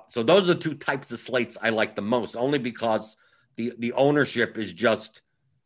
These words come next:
it's, it's too, it's too condensed for no reason. The reason is, is that the, they project, those pitchers project better. Yes, I get it.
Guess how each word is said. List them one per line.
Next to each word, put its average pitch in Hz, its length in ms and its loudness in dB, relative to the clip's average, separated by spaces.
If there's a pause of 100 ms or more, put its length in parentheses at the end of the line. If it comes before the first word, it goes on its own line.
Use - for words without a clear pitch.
it's, - 240 -10
it's 123 160 -6
too, 165 300 2
it's 139 160 -4
too 196 240 -2
condensed 143 580 2
for - 160 -2
no 120 300 4
reason. 110 560 -2 (640)
The 135 80 4
reason 190 380 8
is, 180 200 6
is 120 80 -2
that 139 220 2
the, - 360 -8 (140)
they 143 140 2
project, 135 420 0
those 135 200 2
pitchers 127 320 -4
project 110 360 -4
better. 80 180 -4
Yes, 90 300 -6
I 101 80 -4
get 95 180 -2
it. - 120 -18